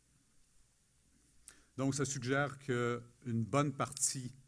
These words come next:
des deux mille huit cents gigatonnes qui nous restent à, potentiellement à utiliser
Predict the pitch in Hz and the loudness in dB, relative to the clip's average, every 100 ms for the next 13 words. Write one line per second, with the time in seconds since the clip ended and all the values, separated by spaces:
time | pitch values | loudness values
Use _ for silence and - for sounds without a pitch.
0 | - 113 107 127 131 117 - 131 113 117 | -6 -4 0 2 2 0 0 0 0 0
1 | 113 127 117 113 104 101 110 - 101 95 | 0 0 0 0 -2 -2 -2 -2 -2 -4
2 | 98 117 120 110 110 104 107 98 - 95 | -6 -4 0 0 0 -2 -2 -4 -6 -6
3 | 92 113 | -4 -4